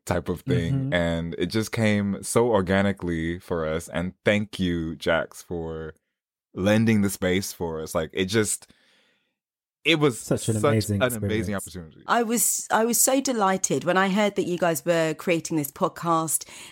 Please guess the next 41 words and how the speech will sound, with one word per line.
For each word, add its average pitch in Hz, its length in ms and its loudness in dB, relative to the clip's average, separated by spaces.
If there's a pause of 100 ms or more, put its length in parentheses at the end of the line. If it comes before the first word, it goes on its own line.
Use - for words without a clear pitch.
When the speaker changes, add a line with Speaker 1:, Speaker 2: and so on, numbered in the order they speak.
Speaker 3:
and 175 140 0
this 170 140 0
beautiful 180 340 -4
space. - 640 0 (320)
I 180 160 4
was 175 400 2
excited 190 520 -2
for 170 160 0
what 156 200 0
you 151 80 -2
were 156 60 -2
doing. 156 640 -2 (380)
And 170 640 2 (320)
really, 165 800 2 (160)
that 202 200 2
is 196 140 -2
what 185 140 0
my 180 160 2
platform 175 680 0 (120)
is 202 180 0
for. 233 380 2
It's - 200 0
about, 190 440 0 (460)
it's 196 180 -2
about 196 440 -2 (760)
creating 185 580 2
space 170 440 0
for - 100 -2
people 165 480 -6
to, 160 540 0
to 180 240 -4
show 196 480 2
what 165 180 -2
they're 151 180 2
up - 160 -2
to, - 140 -4
to 147 140 -8
show 196 180 2
what 165 160 -4
they're 151 100 -4
doing 147 520 -2